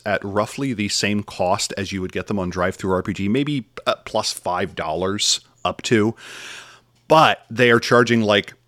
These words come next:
fourteen dollars shipping and handling, which eBay does not take a fee off of shipping and handling. So that is how they are doing it, which isn't actually bad.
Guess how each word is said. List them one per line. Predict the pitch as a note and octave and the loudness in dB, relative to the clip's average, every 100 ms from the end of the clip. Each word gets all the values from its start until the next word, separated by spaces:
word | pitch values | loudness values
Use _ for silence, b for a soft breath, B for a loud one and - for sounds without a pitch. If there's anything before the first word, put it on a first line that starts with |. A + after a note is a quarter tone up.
| _ - | _ -18
fourteen | - C#3 C3 - C3 A#2 | 2 4 4 4 2 2
dollars | G#2 A2 G2+ - | 4 2 0 -2
shipping | G#2+ - F#2 | -2 -4 -6
and | F2 | -6
handling, | E2 F2+ F2 A#1+ G1+ - b b | -8 -8 -8 -10 -14 -18 b b
which | A2 A2 - - - C#3 | 0 2 0 -2 -2 -2
eBay | B2 A2 G#2 | 0 0 0
does | G2 G#2 | -2 0
not | F#2+ F#2 - A#2 - | 0 0 -4 -12 -4
take | A#2+ G#2 | -4 -4
a | |
fee | F#2+ - G#2 F2 E2+ | -6 -4 -2 -2 -2
off | F2 - | -2 -4
of | E2+ | -6
shipping | - - D#2+ | -6 -6 -8
and | D#2+ | -10
handling. | - - G1+ A1+ - D3 | -10 -10 -10 -12 -14 -6
So | - D#2+ D2+ B B B - | -2 -2 -4 B B B -2
that | G2+ F2+ | -2 -2
is | - | -4
how | A#2 G2 | -2 -2
they | F#2+ F#2 | -2 -2
are | E2+ F2 | -2 -4
doing | F2+ E2 D#2+ | -4 -6 -6
it, | E2 - B B | -10 -12 B B
which | - C3 - - b b b b _ _ _ _ | 2 4 4 0 b b b b _ _ _ _
isn't | E3 G3 C4 | 6 6 4
actually | C#3 E3+ - F#3 F3+ D#3+ D3+ - _ | 2 0 2 4 6 4 0 -4 _
bad. | F2+ E2 - G2 B2+ C#4 F#4 F4 | -14 -8 -2 0 2 2 0 -2